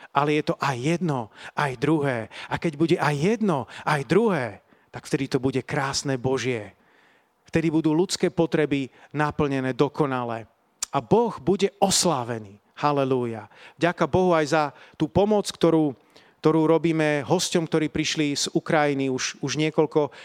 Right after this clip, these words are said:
niekoľko mesiacov a tešíme sa z toho, že to môžeme robiť. Chceme to robiť naďalej. Robíme to z presvedčenia. Nie len preto, pre, pre nejaký dobrý, dobrý pocit. Poďme to robiť. Môžeš to robiť aj osobne.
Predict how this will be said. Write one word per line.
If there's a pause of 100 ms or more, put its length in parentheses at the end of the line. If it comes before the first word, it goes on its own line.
(100)
niekoľko (480)
mesiacov
a
tešíme
sa
z
toho,
že
to
môžeme
robiť. (320)
Chceme
to
robiť
naďalej.
Robíme
to
z
presvedčenia. (400)
Nie
len
preto, (320)
pre,
pre
nejaký
dobrý, (240)
dobrý
pocit. (240)
Poďme
to
robiť.
Môžeš
to
robiť
aj (100)
osobne.